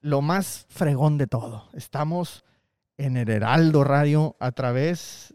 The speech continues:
oye, ya no sé ni en qué tantas ciudades, Monterrey, Guadalajara, Ciudad de México, Tijuana, eh, Tampico, sí, sí, Ahmed, Tampico también,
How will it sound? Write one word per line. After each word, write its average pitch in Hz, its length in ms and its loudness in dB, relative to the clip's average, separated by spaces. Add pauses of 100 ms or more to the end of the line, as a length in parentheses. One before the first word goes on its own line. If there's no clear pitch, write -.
(140)
oye, 143 240 4
ya 151 80 2
no 175 80 0
sé 190 80 0
ni 190 80 0
en 175 100 -4
qué 180 140 -2
tantas 185 380 -2
ciudades, 139 440 0
Monterrey, 135 540 -4
Guadalajara, 147 680 0
Ciudad 139 260 -6
de 143 100 -4
México, 156 520 -4
Tijuana, 156 920 -4 (720)
eh, 131 400 -2
Tampico, 156 680 -2
sí, 135 320 -4 (140)
sí, 165 220 -10
Ahmed, 117 340 -10
Tampico 135 400 -6
también, 143 420 -6